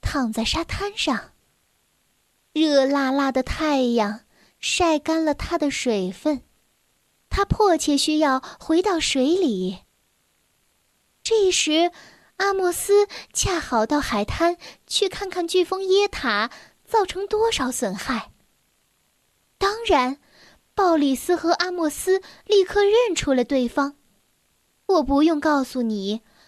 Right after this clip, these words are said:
老朋友在这种绝望的情况下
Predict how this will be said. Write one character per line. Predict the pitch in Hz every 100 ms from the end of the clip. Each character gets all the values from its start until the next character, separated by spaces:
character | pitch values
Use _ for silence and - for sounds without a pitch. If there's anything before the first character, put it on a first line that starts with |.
| _ _
老 | - 294 254
朋 | - 254 285
友 | 339 302 - - -
在 | 403
这 | 392 415 339
种 | 262 240
绝 | - 269 370
望 | 403 339
的 | 277
情 | 254 269 247
况 | 285 285
下 | 254 269 233